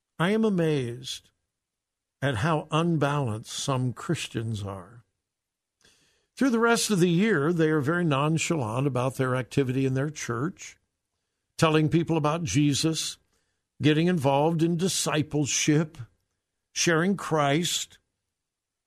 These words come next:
Eh, they love God. They go to church, maybe,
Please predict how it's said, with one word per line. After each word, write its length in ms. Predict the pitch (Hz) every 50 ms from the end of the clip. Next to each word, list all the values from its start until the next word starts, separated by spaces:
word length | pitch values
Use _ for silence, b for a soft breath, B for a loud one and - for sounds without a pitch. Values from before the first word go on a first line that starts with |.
| _ _ _ _ _ _ _ _ _ _ _ _ _ _ _ _ _ _ _ _ _ _ _ _ _ _ _ _ _ _ _ _ _ _ _ _ -
Eh, 280 | 415 403 392 392 403
they 160 | 285 294 294 285
love 260 | 233 214 185 165 151
God. 400 | 139 151 135 131 151 190 247 269 320 - - _ _ _ _ _ _ _ _ _ _ _ _ _ _ _ _ _ _ _ _ _ _ _
They 120 | - 311
go 140 | 302 294 262
to 100 | 240 226
church, 540 | 180 - - 175 180 202 226 214 - - -
maybe, 720 | 160 156 160 156 151 151 151 143 156 160 190 240 269 269